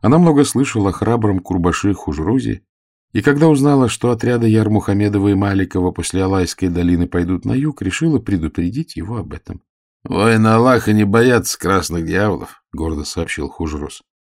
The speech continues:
«Защитники ислама готовы сложить свою голову в Газавате». «Я знаю», —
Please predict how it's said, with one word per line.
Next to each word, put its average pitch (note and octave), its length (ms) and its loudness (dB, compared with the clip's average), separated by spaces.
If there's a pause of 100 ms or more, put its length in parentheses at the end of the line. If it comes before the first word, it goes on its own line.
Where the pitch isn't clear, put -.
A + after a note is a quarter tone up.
(220)
«Защитники A2 680 2
ислама G#2+ 420 2
готовы E2+ 480 0
сложить G#2+ 440 4
свою G#2+ 340 2
голову A2+ 420 4
в F#2+ 60 0
Газавате». G2 720 0 (280)
«Я D3 140 -6
знаю», — D#3 300 -4